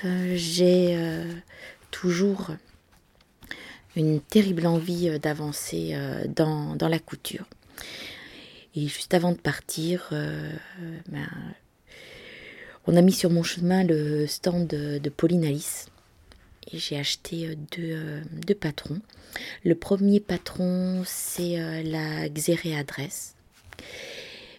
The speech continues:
qui est une ro-, enfin deux, euh, un patron de robe qui permet de faire deux types de robes.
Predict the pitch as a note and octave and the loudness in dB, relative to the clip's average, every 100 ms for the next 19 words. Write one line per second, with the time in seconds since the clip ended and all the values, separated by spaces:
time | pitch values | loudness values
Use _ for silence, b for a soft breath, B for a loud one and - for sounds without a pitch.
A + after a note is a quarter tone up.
0 | _ - D#3+ D3+ D3+ D3+ - D#3 - D#3+ | _ -8 -4 -2 -2 -4 -6 -10 -8 -8
1 | - - - - C3 C3+ E3+ E3 D#3 D3 | -10 -12 -12 -8 -6 -2 0 0 -2 -8
2 | D3 B B B B B _ _ - - | -10 B B B B B _ _ -6 -4
3 | D3+ - E3+ D#3 C#3+ D3+ E3 C#3+ D#3 _ | -4 0 2 2 2 0 -2 -6 -10 _
4 | - - - C#3 D3 - - D3 C#3 D3 | -18 -10 -6 -2 -4 -4 -4 -4 -4 -4
5 | D#3 - F3 - D3 D#3 | -4 -8 -10 -8 -6 -10